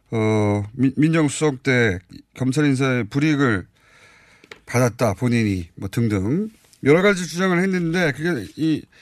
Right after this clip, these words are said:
전혀 입증이 안 되거나 사실관계가 틀린 이야기인데 그것도, 어, 이런 허위 사실로 인해서 피해를 봤다고 보기 어렵다. 그러니까 아무것도 잘못한 게 없어요. 그죠?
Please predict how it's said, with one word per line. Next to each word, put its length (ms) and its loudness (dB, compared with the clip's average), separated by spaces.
전혀 200 0
입증이 320 -2
안 120 2
되거나 260 0
사실관계가 440 -2
틀린 300 2
이야기인데 640 2
그것도, 1120 2
어, 640 -2
이런 340 -2
허위 220 2
사실로 440 -2
인해서 680 0
피해를 300 2
봤다고 420 0
보기 180 2
어렵다. 640 0
그러니까 220 -2
아무것도 260 2
잘못한 320 2
게 60 4
없어요. 400 2
그죠? 280 -4